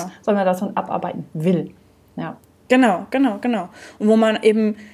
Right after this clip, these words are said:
Speaker 1: nicht sagt, „Oh, jetzt bin ich schon total fertig von der Arbeit“, sondern dass man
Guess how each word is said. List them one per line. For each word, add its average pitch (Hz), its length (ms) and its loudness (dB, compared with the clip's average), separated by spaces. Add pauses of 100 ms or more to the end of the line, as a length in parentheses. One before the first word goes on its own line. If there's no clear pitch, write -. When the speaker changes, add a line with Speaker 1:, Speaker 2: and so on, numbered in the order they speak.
(120)
Speaker 1:
nicht 254 180 4
sagt, 226 360 -2
„Oh, 208 280 -4
jetzt - 140 -20
bin 220 100 2
ich 214 120 -2
schon 214 140 -4
total 202 420 -2 (220)
fertig 220 360 0
von 202 120 -6
der 185 140 -6
Arbeit“, 240 540 2 (480)
sondern 214 320 2
dass 208 160 0
man 202 220 -2